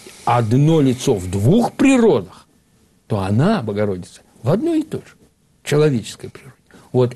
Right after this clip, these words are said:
это определяет нашу близость к ней. Отделять Пресвятую Богородицу от других святых, м, заблуждение, ошибочно. Другие святые люди, ну, они идут вслед за ней, вслед за, вслед за Христом, естественно. Э,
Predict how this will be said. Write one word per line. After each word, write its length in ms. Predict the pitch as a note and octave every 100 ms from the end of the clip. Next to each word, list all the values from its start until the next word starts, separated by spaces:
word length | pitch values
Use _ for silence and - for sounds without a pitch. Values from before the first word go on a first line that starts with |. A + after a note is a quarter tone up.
| -
это 340 | G3+ G#3 G#3+ G2+
определяет 540 | A2+ G#2 G#2+ D3+ D3
нашу 240 | B2 B2
близость 380 | G#2 G#2 G#2+ -
к 80 | -
ней. 140 | G2 - - - -
Отделять 500 | D#3+ B2+ F3+ G#3 G#3
Пресвятую 360 | F#3 E3+ F3 F3+
Богородицу 400 | E3+ F#3 - D#3
от 60 |
других 340 | C3+ D3 E3 -
святых, 440 | D#3 C#3+ A3 A3 - - - - - -
м, 640 | A#2 A2 G#2+ G#2 F#2 F2+
заблуждение, 760 | G2+ A#2+ C#3 D3 G2+ F#2+ G2 C3+
ошибочно. 640 | C3+ C3 G#2+ F#2 - C#3+ - _ _
Другие 500 | A#2+ C3 C3+ C#3 B3
святые 580 | A3+ - B2 - F#3 A#3
люди, 520 | C3 A#2+ E3+ A#3 G#3 - - - -
ну, 140 | G2+ G#2+
они 220 | A2+ E3+
идут 240 | D3+ A3+
вслед 260 | - F3 G3+
за 140 | G3+
ней, 260 | G3 A#3 G#3+
вслед 260 | A#2+ B2+ G#2+
за, 320 | G2+ G2 F#2
вслед 200 | - F#2+
за 60 |
Христом, 500 | - G2 - F3 C4+ - _ _
естественно. 760 | B2 G#2+ - G2 - - F#2 F2+ - - -
Э, 240 | A2+ G2+